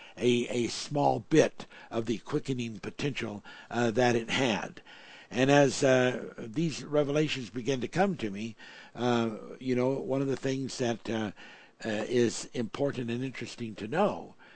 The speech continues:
is, why do you need this thing called spirit to spirit?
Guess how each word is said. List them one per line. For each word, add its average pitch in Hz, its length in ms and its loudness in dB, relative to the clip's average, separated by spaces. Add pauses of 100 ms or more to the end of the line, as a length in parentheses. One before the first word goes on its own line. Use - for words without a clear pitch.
(200)
is, 120 240 2
why 151 320 4
do 135 140 0
you 127 240 -4
need 123 480 -2 (160)
this 117 180 -6
thing 131 280 -2
called 120 280 -2
spirit 117 420 -2
to 101 80 -10
spirit? 160 520 0